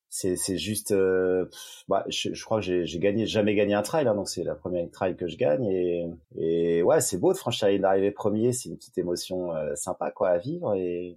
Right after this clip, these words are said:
ouais, le sentir, en plus, j'ai vraiment mal nulle part, hein, c'est clair, enfin, si, j'ai les pieds, euh, meurtris, mais bon, c'est, c'est, c'est, c'est rien, ça. Mais j'ai pas de problème de genoux, de, de rien du tout, euh,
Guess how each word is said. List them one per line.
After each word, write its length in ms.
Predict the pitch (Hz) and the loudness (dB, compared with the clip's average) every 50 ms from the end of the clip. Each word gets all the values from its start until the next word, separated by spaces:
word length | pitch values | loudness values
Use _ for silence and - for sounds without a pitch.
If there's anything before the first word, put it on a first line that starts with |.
| 85 - | -4 0
ouais, 200 | 104 117 147 175 | 4 6 6 6
le 60 | 160 | 6
sentir, 340 | - - 139 127 127 139 123 | 4 2 2 2 4 4 2
en 60 | 110 | 2
plus, 140 | - - 165 | 2 0 0
j'ai 120 | 123 117 | 2 4
vraiment 240 | 95 101 104 117 120 | 4 4 6 4 4
mal 160 | 117 107 101 | 4 4 4
nulle 160 | 101 107 123 123 | 4 4 2 2
part, 160 | 165 151 127 | 2 2 2
hein, 80 | 110 | 2
c'est 160 | 92 - 104 95 | 0 -2 -4 -2
clair, 160 | - 127 113 | 0 0 0
enfin, 140 | - - 95 | 0 0 -2
si, 180 | - - 117 | 0 0 -2
j'ai 100 | 92 90 | 0 0
les 100 | 82 80 | -2 -2
pieds, 360 | - - - 85 78 71 - | -2 -4 -4 -4 -2 -2 -4
euh, 40 | - - - - - | -4 -6 -8 -6 -2
meurtris, 460 | 90 101 - - - - 135 127 117 | 0 0 0 0 -2 -2 0 0 2
mais 160 | 95 87 85 80 | 2 0 0 0
bon, 240 | 85 87 87 80 | 0 -2 -2 -2
c'est, 180 | - - - - | -4 -10 -12 -10
c'est, 180 | - - - - | -10 -10 -10 -10
c'est, 200 | - - - 117 | -12 -14 -14 -12
c'est 160 | - - - | -10 -8 -6
rien, 260 | 76 90 110 110 101 | -4 -4 -4 -4 -6
ça. 220 | 90 - - 87 - _ - | -6 -10 -12 -14 -16 _ -8
Mais 100 | 90 85 | -8 -8
j'ai 100 | - - | -4 0
pas 100 | - 95 | 0 0
de 80 | - | 0
problème 240 | - - 92 90 87 | 2 0 0 2 2
de 100 | 87 92 | 0 -2
genoux, 440 | 92 90 90 98 104 107 107 107 107 | -2 -2 0 0 0 0 0 0 0
de, 260 | 95 101 92 90 90 | 2 2 2 2 2
de 80 | 85 87 | 0 0
rien 220 | 85 90 95 95 | -2 0 -2 -2
du 120 | 92 92 87 | -2 -4 -6
tout, 520 | - - 107 107 107 110 113 110 107 98 | -6 -6 -6 -4 -2 -2 -2 -2 -2 -2
euh, 100 | 90 92 | -4 -6